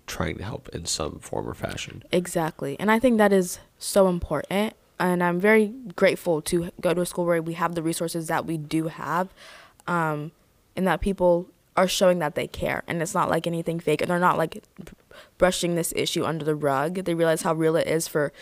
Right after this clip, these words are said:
Speaker 2: students and their families. And especially 'cause, like, them, like, they have families as well. So the fact that they're actually, that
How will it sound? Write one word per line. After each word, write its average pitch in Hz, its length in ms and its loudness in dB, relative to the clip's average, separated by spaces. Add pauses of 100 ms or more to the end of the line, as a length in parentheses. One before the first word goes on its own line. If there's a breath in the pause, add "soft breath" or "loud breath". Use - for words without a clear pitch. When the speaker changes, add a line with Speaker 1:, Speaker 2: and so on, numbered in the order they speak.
(140)
Speaker 2:
students 180 420 0
and 175 160 -2
their 156 120 0
families. 190 760 0 (400 loud breath)
And 170 160 -4
especially 208 320 4
'cause, 196 180 2
like, 170 160 2
them, 170 140 4
like, 160 160 0
they 160 140 4
have 196 140 2
families 175 360 0
as 156 100 -4
well. 151 160 2
So 160 140 -2
the 165 60 -4
fact 160 180 -4
that 175 100 -4
they're 165 240 2
actually, - 500 -2
that 156 280 4